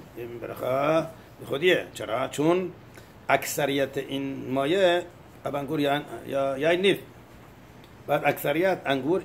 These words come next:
آب انگور یا، یا این باشه. طبق عقیده، چون اینجا حتی اگر یک سلتش هم آب انگور یا، یا، یا این بود، این می‌تونه برای الاگفن بگه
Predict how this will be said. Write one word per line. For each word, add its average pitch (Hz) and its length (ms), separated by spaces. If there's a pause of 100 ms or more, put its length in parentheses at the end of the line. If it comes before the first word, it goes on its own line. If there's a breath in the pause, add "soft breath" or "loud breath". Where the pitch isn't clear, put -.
آب 127 120
انگور 131 300
یا، 165 320 (200)
یا 165 100
این 127 140
باشه. - 240 (800 loud breath)
طبق 180 200
عقیده، 165 920
چون 175 400 (220)
اینجا 131 800 (840 loud breath)
حتی 180 240
اگر 147 380 (200)
یک 170 180
سلتش 160 500
هم 123 220
آب 135 120
انگور 135 360
یا، 123 240 (280)
یا، 117 300 (220)
یا 120 80
این 123 120
بود، 139 280 (840 loud breath)
این 151 160
می‌تونه 139 420
برای 127 640 (440)
الاگفن 123 520
بگه 165 680